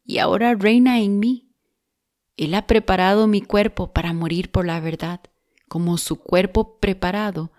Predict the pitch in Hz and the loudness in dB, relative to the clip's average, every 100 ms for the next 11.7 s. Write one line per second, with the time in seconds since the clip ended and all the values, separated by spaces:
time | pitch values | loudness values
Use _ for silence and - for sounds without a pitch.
0 | _ _ - 131 165 - 185 190 185 175 | _ _ -4 -2 -2 0 0 2 0 0
1 | - 165 160 156 160 - 165 165 170 - | -2 -2 -2 -4 -6 -6 -8 -8 -12 -14
2 | _ _ _ _ _ _ _ _ - - | _ _ _ _ _ _ _ _ -12 -8
3 | - 165 170 175 180 180 170 - 147 156 | -4 -2 0 0 0 0 -2 -4 -4 -2
4 | 170 170 - - 139 131 135 143 151 147 | -2 -4 -8 -6 -4 -2 -4 -2 -2 0
5 | 165 165 160 160 175 - 160 - 143 160 | 0 2 2 2 -2 -2 -4 -2 -4 -2
6 | 156 165 170 - 175 180 - - 151 156 | -2 -2 -2 -2 -2 -2 -4 -4 -2 -2
7 | - 170 160 156 170 190 180 151 160 - | -2 -2 -2 -2 0 0 -2 -6 -10 -14
8 | - - _ - 147 147 170 190 190 185 | -20 -20 _ -6 -4 0 0 0 0 -2
9 | 175 185 196 185 160 151 160 - 175 - | -2 0 0 -2 -6 -8 -8 -6 -4 -2
10 | 160 156 151 - 165 170 175 170 - 175 | -4 -2 -4 -4 -2 -2 -4 -6 -6 -6
11 | 160 - 156 151 151 170 190 | -4 -2 -2 -2 -4 -6 -6